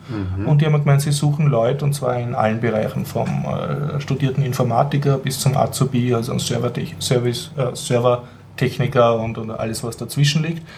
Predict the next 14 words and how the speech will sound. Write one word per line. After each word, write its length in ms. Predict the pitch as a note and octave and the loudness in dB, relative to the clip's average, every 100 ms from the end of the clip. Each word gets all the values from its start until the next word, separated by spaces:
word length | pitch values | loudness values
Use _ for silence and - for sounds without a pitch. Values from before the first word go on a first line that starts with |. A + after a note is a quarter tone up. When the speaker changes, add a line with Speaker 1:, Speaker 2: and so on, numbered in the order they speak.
| - - | -20 -6
Speaker 2:
Und 140 | C#3 C#3 | -2 2
zum 160 | C#3+ | 4
Teil 180 | A#2+ B2 | 4 2
fahren 220 | C#3 A#2+ | 2 -2
sie 80 | A#2+ | -4
bis 140 | - - | -8 -6
Portugal, 720 | B2 B2 D3+ D3+ D3 D#3 D#3+ | -6 -6 -4 0 2 2 -2
äh, 340 | C#3+ C#3+ C#3+ C#3+ | -2 0 0 -4
auf 140 | - | -4
Recruiting-Messen. 760 | C#3+ D3 D3+ F3 D#3+ D3 - D#3 | -4 -2 -2 0 0 0 -2 -4
Sie 120 | D#3 | -6
fahren 200 | - B2 | -6 -4
nach 180 | B2 - | -4 -6
Prag, 340 | C#3 A2 B2+ | -4 -2 -2